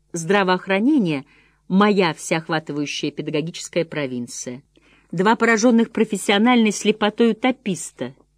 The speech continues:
Он чудаковатый, я вздорный. Вправду ли я таков? Неужели тот, кто учит,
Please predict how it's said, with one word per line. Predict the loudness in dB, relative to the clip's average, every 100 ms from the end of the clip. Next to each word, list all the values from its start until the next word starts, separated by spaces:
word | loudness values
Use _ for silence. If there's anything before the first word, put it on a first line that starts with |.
| _
Он | -2 0 0
чудаковатый, | -4 -4 -4 -2 -2 -4 -6
я | -4 -6
вздорный. | -6 0 0 0 -6 -8 _ _ _ _ _ _
Вправду | _ -2 2 2 0 -4
ли | -4
я | -4 -6
таков? | -8 -10 -8 -12 _ _ _ _ _ _ _ _
Неужели | 2 4 4 4
тот, | 2 -2
кто | 0 0 2
учит, | -2 0 -2 -4 _